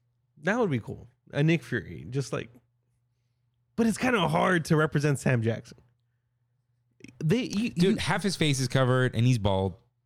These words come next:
Speaker 1: <laughs>
Speaker 2: And he's got, it's, his neck is covered.
Speaker 1: Yeah.
Speaker 2: Come on. They could do it. Just polish the dome a little bit.
Speaker 1: Mm-hmm. Mm-hmm.
Speaker 2: You got it.
Speaker 1: Mm.
Speaker 2: No bald caps.
Speaker 1: No bald caps.
Speaker 2: Walter White.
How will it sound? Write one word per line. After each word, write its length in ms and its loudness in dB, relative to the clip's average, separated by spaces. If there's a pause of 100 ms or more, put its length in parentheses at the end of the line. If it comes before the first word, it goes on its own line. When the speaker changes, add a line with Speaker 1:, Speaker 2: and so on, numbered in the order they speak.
Speaker 1:
<laughs> 380 -8 (420)
Speaker 2:
And 100 2
he's 120 2
got, 220 0 (240)
it's, 220 -6
his 180 -2
neck 300 0
is 120 0
covered. 460 2 (380)
Speaker 1:
Yeah. 140 -16 (520)
Speaker 2:
Come 160 0
on. 100 -14 (200)
They 100 2
could 120 0
do 100 -8
it. 80 -16 (1080)
Just 160 -14
polish 380 0
the 80 -4
dome 320 -2
a 80 -4
little 180 -2
bit. 240 -2 (220)
Speaker 1:
Mm-hmm. 400 -4 (420)
Mm-hmm. 280 -8 (100)
Speaker 2:
You 80 -10
got 180 -6
it. 120 -20 (760)
Speaker 1:
Mm. 560 -2 (180)
Speaker 2:
No 120 0
bald 240 -2
caps. 320 -12 (840)
Speaker 1:
No 360 -2
bald 340 -12
caps. 360 -14 (760)
Speaker 2:
Walter 280 -14
White. 240 -8